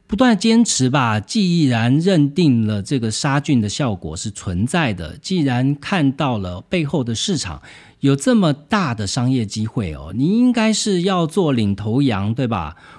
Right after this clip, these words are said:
我们都认为第一个进入市场的人可以赚到最多的钱，那你应该就要坚持下去。但是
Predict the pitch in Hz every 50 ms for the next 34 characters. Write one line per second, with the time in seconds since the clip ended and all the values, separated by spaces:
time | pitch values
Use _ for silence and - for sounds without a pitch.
0 | - - 117 113 113 139 170 185 190 196 190 185 175 147 131 120 113 104 107 113
1 | 120 120 - - - _ _ - - 208 202 202 190 165 139 139 - 170 165 156
2 | 156 147 - - 151 117 110 87 87 85 90 90 90 92 98 104 107 - 156 120
3 | 95 - 160 143 120 117 131 117 110 - - 208 156 123 117 131 123 120 117 104
4 | - - - 80 76 76 82 90 - - - - - 147 147 131 107 95 95 104
5 | 143 156 165 156 147 143 135 - 131 120 120 113 101 95 - - - 170 151 143
6 | 151 147 - - 85 82 90 - 107 85 76 76 - - - - 76 - - _
7 | _ _ _ - - - _ _ - 160 143 131 - - 147 120 95